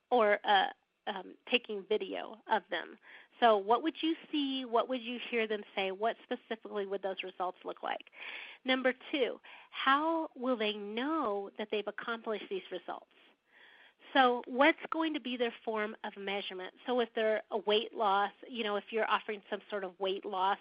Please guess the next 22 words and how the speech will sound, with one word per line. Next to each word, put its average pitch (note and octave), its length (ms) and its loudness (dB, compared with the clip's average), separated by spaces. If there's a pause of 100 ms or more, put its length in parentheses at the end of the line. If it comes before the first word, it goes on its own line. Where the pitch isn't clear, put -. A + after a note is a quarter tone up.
do A3 80 -12
they G3+ 140 0
want G3+ 240 -4 (140)
to G3 160 -2 (360)
achieve A3+ 360 -2
a G3+ 120 0
certain F#3+ 300 -6
weight? G#3+ 320 4
Do G#3+ 80 -12
they G3 160 0
want F#3+ 300 -8
their F#3 100 -10
body G#3 380 0
to G#3+ 100 -2
look G#3+ 240 -4
a G#3+ 160 -10
certain G#3+ 380 -4
way? G3+ 440 2 (460)
If, G#3+ 240 4 (180)
um, F#3+ 520 -6 (720)
if A#3+ 160 4
you're G#3 380 4